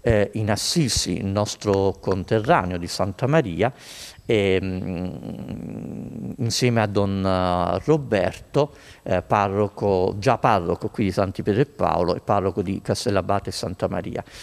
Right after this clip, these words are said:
alla presenza delle, eh, autorità dei due, eh, a-, dei due comuni, quindi un momento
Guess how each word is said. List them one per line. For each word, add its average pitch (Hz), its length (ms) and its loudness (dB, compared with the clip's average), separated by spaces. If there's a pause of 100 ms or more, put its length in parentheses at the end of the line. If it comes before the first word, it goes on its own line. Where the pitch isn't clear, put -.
(160)
alla 113 180 4
presenza 110 520 0
delle, 98 680 2 (400)
eh, 101 260 2
autorità 110 920 0
dei 98 200 0
due, 101 680 2
eh, 101 220 0
a-, 101 600 -2
dei 104 100 0
due 101 220 2
comuni, 98 580 -2
quindi 98 220 -4
un 95 80 0
momento 98 540 0